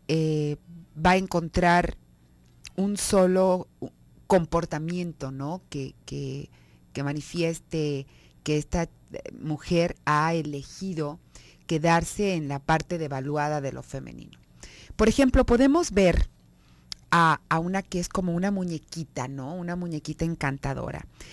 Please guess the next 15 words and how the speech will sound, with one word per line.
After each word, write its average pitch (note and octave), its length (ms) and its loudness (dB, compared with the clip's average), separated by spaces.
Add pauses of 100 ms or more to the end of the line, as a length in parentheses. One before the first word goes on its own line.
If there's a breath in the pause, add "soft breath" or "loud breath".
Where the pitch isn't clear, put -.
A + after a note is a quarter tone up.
(260 loud breath)
Y A3+ 120 6
el A#3 80 8
estilo D#4 320 6
de F4+ 80 4
vida A#3+ 200 4
frecuente E3+ 760 2 (160)
es F#3+ 200 2
el G#3 100 2
de F#3+ 80 4
tener E3 320 2
una F#3+ 180 2
vida F#3 460 2 (120)
de D#3 240 4
verdad G3+ 480 4
encantadora. C3+ 840 -4